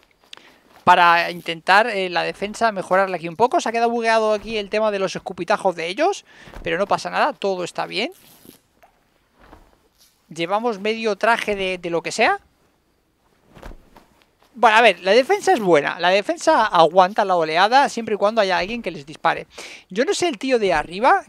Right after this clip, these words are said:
qué hace con su vida, que no viene aquí a defender. Porque se supone que tiene que estar aquí defendiendo con el, con la ametralladora.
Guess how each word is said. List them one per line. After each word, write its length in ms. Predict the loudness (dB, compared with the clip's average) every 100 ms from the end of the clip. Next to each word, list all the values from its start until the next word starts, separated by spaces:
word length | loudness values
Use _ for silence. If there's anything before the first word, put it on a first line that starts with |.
| -4
qué 140 | 0
hace 200 | 2 0
con 160 | -8 -10
su 160 | -12
vida, 240 | -8 -6 -4
que 140 | -6
no 100 | -8
viene 240 | -10 -8
aquí 220 | -10 -2 0
a 60 |
defender. 520 | 0 -2 -6 2 2 2 -12 -20 _ _ _ _ _
Porque 160 | -14
se 140 | -12 -16
supone 320 | -12 -8 -6
que 60 | -4
tiene 180 | -4
que 80 | -6
estar 180 | -4 -4
aquí 160 | -4 -6
defendiendo 560 | -8 -8 -12 -6 -4
con 160 | -2 -2
el, 260 | -2 -4
con 160 | -2 -2
la 100 | -2
ametralladora. 680 | -6 -10 -8 -4 0 0